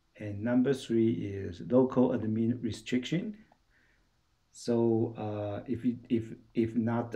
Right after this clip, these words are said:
needed, you, you don't want to, um, have the, uh, local ad-, admin. All right, that's the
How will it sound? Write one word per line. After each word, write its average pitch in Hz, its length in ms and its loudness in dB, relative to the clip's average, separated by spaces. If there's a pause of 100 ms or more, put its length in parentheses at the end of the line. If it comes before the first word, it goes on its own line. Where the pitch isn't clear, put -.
(100)
needed, 143 500 4
you, 107 400 -4
you 110 180 -2
don't 120 260 2
want 110 260 -4
to, 101 380 -10
um, 90 400 -12 (420)
have 104 320 -6 (100)
the, 101 340 -10
uh, 95 180 -10
local 127 380 2
ad-, 107 220 -8
admin. 107 460 -2 (1700)
All 107 80 -8
right, 135 300 0
that's 139 400 0
the 117 720 2